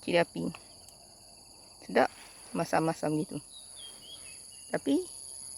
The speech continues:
tak tahu dia berbuah bila, eh. Ada banyak faktor lah rasanya. Pokoknya besar. Tinggi dah ni.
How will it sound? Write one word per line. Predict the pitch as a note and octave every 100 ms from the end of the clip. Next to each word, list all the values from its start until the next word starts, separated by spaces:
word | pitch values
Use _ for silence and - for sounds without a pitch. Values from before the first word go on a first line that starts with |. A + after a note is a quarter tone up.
| - -
tak | - -
tahu | G3+ F3+
dia | F3 F3+ F3+
berbuah | E3+ F3 E3+ F#3 D#3+
bila, | F3 D#3+ E3+
eh. | G#3 G#3+ - - - - - - - - - - -
Ada | - D#3+ E3
banyak | D#3+
faktor | - - - E3+
lah | E3+ F#3
rasanya. | F#3+ G3 G#3 G#3+ - - -
Pokoknya | - - F#3+
besar. | F3+ - A3 G3+ - - - - - - - - - - -
Tinggi | - F3+ F#3
dah | F#3
ni. | A3